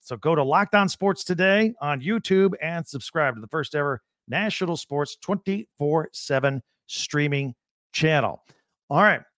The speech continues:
got a big week next week with all the bowls going on. Uh, I think on our next one, we'll do a little, we'll do a little Santa Claus stuff, some,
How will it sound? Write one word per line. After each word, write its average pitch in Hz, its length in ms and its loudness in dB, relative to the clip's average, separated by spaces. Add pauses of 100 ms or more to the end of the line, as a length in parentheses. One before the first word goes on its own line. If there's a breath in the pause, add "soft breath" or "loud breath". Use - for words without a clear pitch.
(100)
got 151 100 -2
a 151 40 -6
big 175 180 0
week 208 180 0
next 185 280 -4
week 220 260 0
with 170 120 -12
all 151 120 4
the 139 60 -4
bowls 196 640 2
going 220 300 4
on. 233 420 0 (500 loud breath)
Uh, 170 480 2
I 185 220 -2 (220)
think 370 260 0
on 220 100 -2
our 185 120 2
next 196 300 -2
one, 175 140 0
we'll 160 100 -4
do 196 140 2
a 185 40 2
little, 151 640 2
we'll 175 160 -4
do 160 140 0
a - 20 4
little 139 180 0
Santa 147 320 -4
Claus 117 340 0
stuff, - 360 -6
some, 113 380 -6